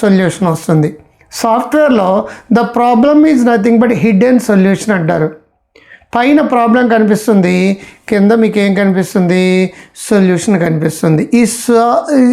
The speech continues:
ఈ సొల్యూషన్ సాల్వ్ చేసే స్కిల్ సెట్ మీకు ఉన్నప్పుడు నీకు జీతాలు బాగా వస్తాయి.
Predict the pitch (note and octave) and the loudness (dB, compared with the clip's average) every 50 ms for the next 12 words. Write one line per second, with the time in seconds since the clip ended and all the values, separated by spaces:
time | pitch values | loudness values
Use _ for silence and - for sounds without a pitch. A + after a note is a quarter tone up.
0 | E4 E4+ C4 B3+ A3+ - - C4 C4 C4 D4+ D#4+ D#4+ C#4+ D#4 C#4 C#4+ C#4 C#4+ C#4 | 2 2 2 2 2 2 2 2 2 4 4 4 2 0 2 2 2 4 4 2
1 | C4+ C#4 - - - - - - - B3 A#3+ B3+ C#4+ D4+ D4 D4+ C4+ D4 D4 A3 | 0 -2 -10 -20 -20 -14 -10 -6 -2 -2 0 0 0 0 0 0 2 2 0 2
2 | D4 C#4 A#3+ - - - C4 B3 B3 B3 - C4+ B3+ B3 B3+ - A#3 G#3 G#3 - | 2 0 0 -2 -2 0 0 2 2 2 0 -2 -4 -4 -2 -2 -2 -2 0 0
3 | G#3+ G#3 G3+ G3 E3 - G#3 G3 A#3 D4+ - C4 A3+ A3 G#3+ - C4 A#3 G#3 F3+ | 0 0 0 0 0 -2 0 0 0 0 0 0 0 0 0 0 0 0 0 2
4 | G#3 G#3+ G#3+ G#3+ A#3 A#3 A3 F#3+ F#3 F#3+ F#3+ F#3 E3+ F3+ F3 E3+ E3+ - - E3+ | 2 0 0 0 0 0 0 0 0 0 0 0 -2 -2 -2 -4 -4 -6 -6 -6
5 | D#3 | -6